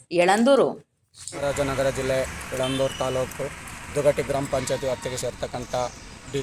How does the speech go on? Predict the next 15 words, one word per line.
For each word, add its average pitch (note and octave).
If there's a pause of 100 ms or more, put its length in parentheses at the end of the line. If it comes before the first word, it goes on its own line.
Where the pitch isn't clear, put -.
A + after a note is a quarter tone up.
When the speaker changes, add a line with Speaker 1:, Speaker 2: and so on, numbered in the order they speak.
Speaker 2:
ಕಂದಳ್ಳಿ B2+
ಗ್ರಾಮದಲ್ಲಿ A#2+ (1160)
ಆ C3
ಕಡೆ C#3
ಈ -
ಕಡೆ C3
ಎನ್ B2
ಎಚ್ -
ರಸ್ತೆಯಲ್ಲಿ C3
ಗಲ್ಲಿಗಳಾಗಿರೋದ್ರಿಂದ B2 (100)
ಅದು A#2+ (160)
ನೀರಿನ C3+ (160)
ಸರಬರಾಜು C3+ (480)
ಆಗಕ್ಕೆ C3+
ಸ್ಟ್ರಕ್ -